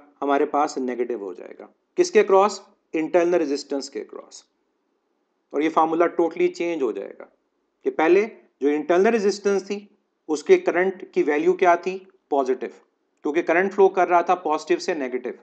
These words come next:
ईएमएफ़ क्या था? पॉजिटिव था। लेकिन अब जब करंट मूव करेगा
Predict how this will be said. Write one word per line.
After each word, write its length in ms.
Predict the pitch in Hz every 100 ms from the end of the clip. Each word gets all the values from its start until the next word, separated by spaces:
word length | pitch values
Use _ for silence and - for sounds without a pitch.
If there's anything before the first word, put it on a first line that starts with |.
| _ _ _ _ _ _ 170
ईएमएफ़ 360 | 180 190 190
क्या 180 | 196 180
था? 120 | 180 185
पॉजिटिव 420 | 156 139 - 131
था। 240 | - - _ _ _ _ _ -
लेकिन 160 | 151
अब 260 | 170 226 226
जब 200 | 226 220
करंट 280 | 185 190 185
मूव 180 | 165 202
करेगा 480 | 202 165 160 143